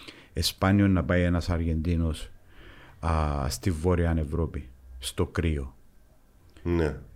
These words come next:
Speaker 1: Είναι πολύ δύσκολο να, να δεχτεί.
Speaker 2: Το
Speaker 1: Ναι,
Speaker 2: σκέφτηκα.
Speaker 1: ναι, ναι.
Speaker 2: Ε,
Speaker 1: Βεβαίως,
Speaker 2: α,
Speaker 1: δεν
Speaker 2: άρα
Speaker 1: υπάρχει.
Speaker 2: δύσκολο όμως να δούμε Αργεντινούς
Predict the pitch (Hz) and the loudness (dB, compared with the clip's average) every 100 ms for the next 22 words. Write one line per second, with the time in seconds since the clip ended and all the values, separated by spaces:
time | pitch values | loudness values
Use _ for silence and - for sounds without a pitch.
0 | - 92 92 90 90 92 104 92 90 - | -10 -2 2 4 4 6 6 4 2 0
1 | 80 71 73 80 78 92 87 80 82 - | -2 -2 0 0 -2 0 2 2 0 -4
2 | - 85 76 71 69 107 85 80 76 78 | -2 0 2 0 4 4 6 4 4 4
3 | 82 87 92 95 110 76 95 92 110 127 | 4 4 4 6 6 6 6 6 8 6
4 | 131 - 120 113 127 123 123 107 110 110 | 4 4 6 6 4 2 4 6 6 6
5 | 104 92 90 101 92 - - | 6 6 6 6 4 0 -10